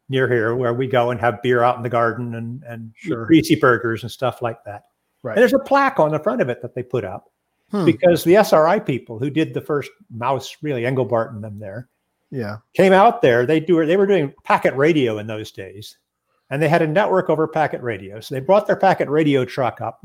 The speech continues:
Speaker 1: ran a wire over the fence to the picnic table, set a little not very portable terminal plugged into the main somewhere there, and they
Speaker 2: Yeah.
Speaker 1: typed in the message, and it went cross packet radio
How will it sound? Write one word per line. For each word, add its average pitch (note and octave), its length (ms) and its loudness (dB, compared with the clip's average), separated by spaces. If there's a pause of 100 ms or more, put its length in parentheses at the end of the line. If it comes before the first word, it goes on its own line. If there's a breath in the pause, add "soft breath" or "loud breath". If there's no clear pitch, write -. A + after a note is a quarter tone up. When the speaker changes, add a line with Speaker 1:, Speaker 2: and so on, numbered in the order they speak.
Speaker 1:
ran D3+ 220 -2
a D3+ 60 2
wire D3+ 420 4
over D3 160 0
the C3 100 -6
fence - 560 -6
to - 80 -16
the A#2+ 120 -10
picnic D#3 400 -8
table, A#2+ 420 -4 (680 soft breath)
set F#3+ 240 2
a G3+ 60 4
little F#3 460 4 (280)
not C#3+ 280 0
very C#3+ 200 4
portable C#3 340 2
terminal C#3 380 -2
plugged C3+ 340 2
into B2+ 180 -2
the A#2 80 -6
main A#2 360 -4
somewhere G#2+ 440 -14
there, G2+ 360 -12
and C3+ 200 -4
they C#3 100 0
Speaker 2:
Yeah. A2+ 80 -4
Speaker 1:
typed F3+ 300 0
in F#3 120 -2
the G3 80 -2
message, C#3+ 540 0 (420)
and C3 80 -4
it D3 100 -8
went C3+ 300 0 (1200)
cross G#3 280 2
packet G3 340 2
radio C#3 580 2